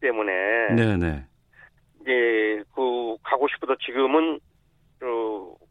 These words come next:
Speaker 1: 좀 이렇게 쉽게 움직이는데 그 어려움이 있습니다.
Speaker 2: 네.
Speaker 1: 그래서 그런 걸 염려하고 있고요. 이게 장기화되면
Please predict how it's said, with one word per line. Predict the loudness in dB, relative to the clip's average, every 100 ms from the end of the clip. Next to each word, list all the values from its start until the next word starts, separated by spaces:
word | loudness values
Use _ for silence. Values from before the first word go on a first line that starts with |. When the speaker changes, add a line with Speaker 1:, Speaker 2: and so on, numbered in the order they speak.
| _ _ _
Speaker 1:
좀 | -2 -2 -2
이렇게 | -6 0 2 2 -2 _ -20 -8
쉽게 | -6 -4 0
움직이는데 | 0 -2 -4 -4 -4 0 2 4 4 2 -2
그 | -2
어려움이 | 2 4 4 2
있습니다. | -4 -8 -10 -8 -12 -4
Speaker 2:
네. | 0 2 2 -2 -6
Speaker 1:
그래서 | -6 -4 -2
그런 | 2 4
걸 | 4 4
염려하고 | 4 4 2 0
있고요. | -4 -4 -2 -4 _
이게 | -10 -8 -4
장기화되면 | -2 2 4 4 2 -2 0 0 0